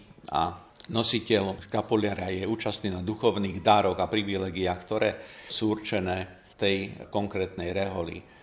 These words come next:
Takže postupne vznikali bratstva na celom svete a tieto bratstva škapuliara, e, máme aj na Slovensku, ich niekoľko. Takže ten, kto má tak záujem, tak naozaj dokáže sa zorientovať. A som naozaj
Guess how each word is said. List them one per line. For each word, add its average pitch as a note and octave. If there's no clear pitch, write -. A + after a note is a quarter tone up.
Takže G2+
postupne A#2
vznikali G2
bratstva G2+
na F#2+
celom F2+
svete D3+
a G2
tieto F2
bratstva G2
škapuliara, F2+
e, F2+
máme F#2
aj F#2
na F#2
Slovensku, G2+
ich E2+
niekoľko. G2+
Takže G2
ten, G#2+
kto -
má F#2+
tak -
záujem, G#2
tak -
naozaj F#2
dokáže F#2+
sa G2+
zorientovať. F#2+
A -
som F#2+
naozaj F#2